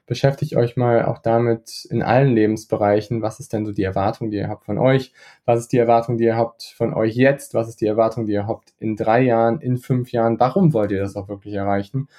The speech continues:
Und warum ist, was ist auch so die Erwartungshaltung an euch? Was sind die Glaubenssätze, die sich da vielleicht auch bei euch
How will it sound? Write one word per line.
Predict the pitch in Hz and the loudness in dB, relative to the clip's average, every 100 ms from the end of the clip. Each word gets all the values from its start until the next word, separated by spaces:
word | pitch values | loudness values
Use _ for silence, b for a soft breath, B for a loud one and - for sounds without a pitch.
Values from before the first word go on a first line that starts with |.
| b b | b b
Und | 117 | 0
warum | 123 143 143 | 2 4 2
ist, | 127 - | 0 -2
was | 127 127 | -2 -2
ist | - 117 | -8 -10
auch | |
so | - 123 | -6 0
die | |
Erwartungshaltung | 113 120 127 131 - 110 107 | 2 2 0 -4 -4 -4 -4
an | 101 | -2
euch? | 120 101 87 - | 0 -2 -4 -10
Was | 113 113 - - - _ | -10 -10 -14 -20 -20 _
sind | 120 127 | -4 -2
die | 123 | -2
Glaubenssätze, | 120 117 139 131 107 - 104 | 2 2 2 0 -4 -4 -6
die | 104 | -6
sich | - | -8
da | - 104 | -6 -6
vielleicht | - 98 - | -4 -6 -6
auch | - | -10
bei | - | -6
euch | 101 110 - | -6 -6 -14